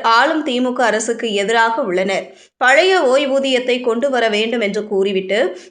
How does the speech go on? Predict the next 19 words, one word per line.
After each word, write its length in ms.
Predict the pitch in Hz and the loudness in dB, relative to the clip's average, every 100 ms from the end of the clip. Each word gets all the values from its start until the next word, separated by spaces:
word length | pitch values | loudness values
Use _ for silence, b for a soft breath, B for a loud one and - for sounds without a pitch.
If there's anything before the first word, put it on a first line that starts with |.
| - | -10
இப்போது 440 | 254 269 349 330 | -8 0 0 2
வரை 220 | 285 247 262 | 2 2 2
கொண்டு 300 | 262 233 285 | 0 -2 0
வரவில்லை 440 | 269 233 214 214 202 | 0 0 -2 -2 -2
என்று 260 | 185 240 277 | -2 -2 -2
தி 140 | 269 277 | -2 -4
மு 140 | 285 | -2
க 140 | 277 220 | -2 -2
மீது 260 | 202 220 | 0 -2
கோபத்தில் 520 | 233 247 254 269 208 196 | 0 2 2 0 -2 -2
உள்ளனர். 460 | 190 185 190 180 - B B - | -2 0 -2 -4 -8 B B -4
இதை 200 | 247 269 | 2 4
மனதில் 440 | 254 226 254 277 208 | 4 2 2 0 0
வைத்து 300 | 196 214 214 156 | -2 0 -2 0
பழைய 340 | - 226 262 302 | 0 2 2 0
பென்ஷன் 440 | 294 220 233 254 254 | 0 0 -2 -4 -2
கொண்டு 220 | 214 220 | -2 0
வருவோம் 360 | 220 208 220 226 | 0 0 0 -2
என்று 260 | 190 190 | -2 -2